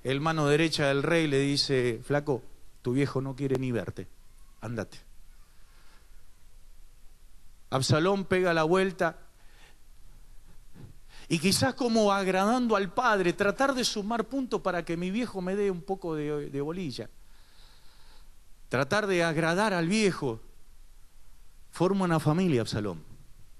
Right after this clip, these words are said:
Empieza a hacer las cosas bien. De pronto tiene una hija y es una familia preciosa. Pero al padre no le importa.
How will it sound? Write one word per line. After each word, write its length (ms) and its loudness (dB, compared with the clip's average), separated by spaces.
Empieza 400 2
a 20 2
hacer 200 0
las 140 -2
cosas 380 -2
bien. 320 -2
De 140 6
pronto 400 4
tiene 220 2
una 220 4
hija 320 4
y 80 4
es 160 2
una 160 0
familia 580 2
preciosa. 720 0
Pero 180 -4
al 100 -4
padre 300 0
no 120 -4
le 80 -4
importa. 380 -6